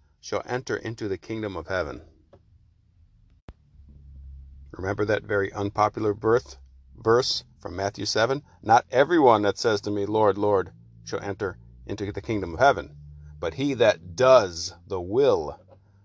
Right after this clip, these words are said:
of my Father who is in heaven, he shall enter into the kingdom of heaven." So we don't do God's will, we ain't getting into heaven. It's a matter of salvation. So every day we pray that petition, "Thy will be done,"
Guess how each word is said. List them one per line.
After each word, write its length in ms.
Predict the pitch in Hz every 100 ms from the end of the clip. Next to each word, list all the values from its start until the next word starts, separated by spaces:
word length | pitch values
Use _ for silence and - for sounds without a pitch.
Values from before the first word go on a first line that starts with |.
| -
of 160 | 90
my 140 | 90 85
Father 400 | - 113 90 85
who 80 | 98
is 140 | 87
in 80 | 90
heaven, 360 | 113 95 69 - - - - - - - -
he 160 | - 135
shall 220 | - 87
enter 320 | 69 78 67
into 240 | - 82 73
the 100 | 76
kingdom 280 | 78 69
of 100 | 62
heaven." 340 | 71 107 107 80 80 80 - - - - - - - -
So 120 | -
we 80 | 92
don't 340 | 110 117 95 92
do 320 | 127 143 123
God's 400 | 120 117 110 107
will, 400 | 123 127 98 - _ _
we 120 | - 104
ain't 180 | 110
getting 180 | 104 101
into 160 | 90 78
heaven. 320 | 104 80 64 _ _
It's 80 | -
a 80 | 73
matter 320 | 78 101 95
of 100 | 78
salvation. 680 | - 73 71 82 82 - -
So 100 | - 92
every 200 | 92 90
day 220 | 104 95
we 100 | 80
pray 280 | - 95 85
that 180 | 78
petition, 500 | - - 101 - 80 - _ _ _ _ _ _ _
"Thy 260 | 80 85 87
will 220 | 90 85
be 120 | 80
done," 320 | 78 73 69